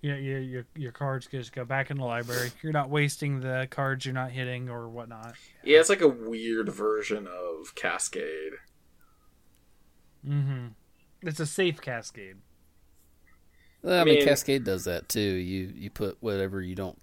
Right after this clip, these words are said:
Speaker 3: hit on the bottom of your library in a random
Speaker 2: Well,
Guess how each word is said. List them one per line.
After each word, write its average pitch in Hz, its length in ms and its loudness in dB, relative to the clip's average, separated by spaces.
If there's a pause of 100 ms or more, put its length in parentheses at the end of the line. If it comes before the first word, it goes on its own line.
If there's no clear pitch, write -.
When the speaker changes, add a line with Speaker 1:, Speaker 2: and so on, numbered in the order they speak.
(140)
Speaker 3:
hit 107 420 -2
on 95 180 -6
the 90 60 -6
bottom 92 300 -2
of 90 60 -8
your 92 100 -6
library 92 440 -8
in 92 80 -8
a - 40 -8
random 185 240 -6
Speaker 2:
Well, 180 440 4